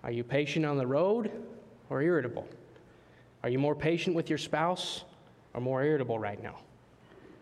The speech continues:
What about your kids, your parents, your boss,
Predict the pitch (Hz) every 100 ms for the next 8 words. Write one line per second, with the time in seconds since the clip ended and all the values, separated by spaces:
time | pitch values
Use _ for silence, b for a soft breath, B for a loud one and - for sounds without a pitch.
0 | B - 160 165 165 180 165 185 170 139
1 | - - - - B B B B - 147
2 | 143 175 175 151 - - - - 165 147
3 | 165 165 156 127 - - -